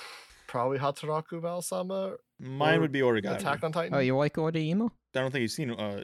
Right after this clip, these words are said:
Speaker 2: season two of Oreimo.
Speaker 3: Oh, I thought you said Oreimo was your anime of the season.
Speaker 2: No, no, no.
Speaker 3: Oh, okay.
Speaker 2: No, I've not seen it. Um, yeah, I'd say Origaru, uh, just because I like, I like, uh,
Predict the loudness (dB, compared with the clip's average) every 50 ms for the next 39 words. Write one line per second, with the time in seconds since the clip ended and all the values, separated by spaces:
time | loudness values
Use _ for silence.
0 | -10 -12 -14 -10 -10 -10 -10 -6 -6 -6 -6 -4 -6 -6 -6 -6 -4 0 4 6
1 | 6 8 6 6 6 4 4 4 2 2 4 4 4 4 6 4 4 4 4 2
2 | 2 4 4 6 6 6 8 6 6 6 6 6 8 8 8 8 6 6 6 6
3 | 4 4 4 2 2 0 0 0 0 -2 -2 -2 -4 -2 -2 2 4 4 6 6
4 | 6 6 4 4 2 2 2 2 2 0 -2 -4 -6 -6 -6 -6 -10 -14 _ _
5 | 2 4 4 6 4 4 2 2 2 2 0 -2 -6 -4 0 0 2 2 2 0
6 | 0 -2 -2 -2 -2 0 0 -2 -4 -6 -10 -8 -2 0 2 4 4 4 2 0
7 | -2 -4 -8 -10 -10 -4 0 4 4 4 4 4 4 4 4 6 6 4 4 4
8 | 4 4 2 2 0 -2 -4 -4 -4 -4 -2 -2 -4 -6 -8 -10 -6 -2 -2 0
9 | 0 0 -2 -6 -8 -10 -10 -8 -4 -2 0 0 0 0 -2 -6 -4 0 0 2
10 | 2 0 0 0 0 2 2 2 0 0 -2 -4